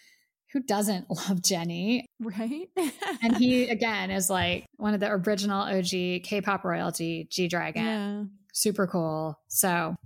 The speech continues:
Speaker 1: yeah, congratulations.
Speaker 2: Get it,
Speaker 1: <laughs>
Speaker 2: Jenny.
Speaker 1: Get it, Jenny. So next week, we get to talk about another solo release from a Monsta X guy, Wonho. His new music is coming out in a few
Speaker 2: So
Speaker 1: days.
Speaker 2: excited.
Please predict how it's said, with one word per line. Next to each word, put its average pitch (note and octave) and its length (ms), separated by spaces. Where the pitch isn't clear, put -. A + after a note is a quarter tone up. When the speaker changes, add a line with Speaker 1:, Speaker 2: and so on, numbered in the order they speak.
Speaker 1:
yeah, D#4 420
congratulations. A#3 1040
Speaker 2:
Get B3 200
it, E4 160
Speaker 1:
<laughs> G3 40
Speaker 2:
Jenny. G4 440
Speaker 1:
Get G3+ 240
it, D4+ 200
Jenny. F#3 480
So B3+ 220
next C4+ 400
week, A#3 380
we A#3 100
get A3 140
to G#3+ 60
talk G3+ 340
about F#3+ 420
another G3+ 360
solo F#3+ 280
release F3+ 520
from F#3+ 180
a F3+ 80
Monsta E3+ 400
X E3+ 260
guy, F3 580
Wonho. F3 880
His F#3 220
new G3 120
music F#3 300
is F3+ 100
coming F#3+ 220
out F3+ 420
in C4 100
a D4 40
few C4 140
Speaker 2:
So A#3 40
Speaker 1:
days. A3 400
Speaker 2:
excited. G#4+ 220